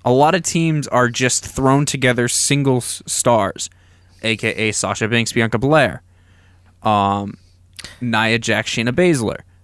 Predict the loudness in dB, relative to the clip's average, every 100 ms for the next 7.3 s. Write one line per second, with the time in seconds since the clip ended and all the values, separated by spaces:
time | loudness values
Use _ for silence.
0 | _ -12 -8 -6 -2 0 2 0 -2 2
1 | 2 2 -2 -6 -10 -20 -20 -20 -20 -20
2 | -14 0 2 4 4 2 2 0 2 0
3 | -2 0 0 0 0 0 2 2 2 0
4 | -4 -4 -4 -6 -14 -14 -2 2 2 2
5 | 0 0 0 2 2 2 2 0 2 2
6 | 2 2 2 2 2 0 -6 0 0 2
7 | 2 2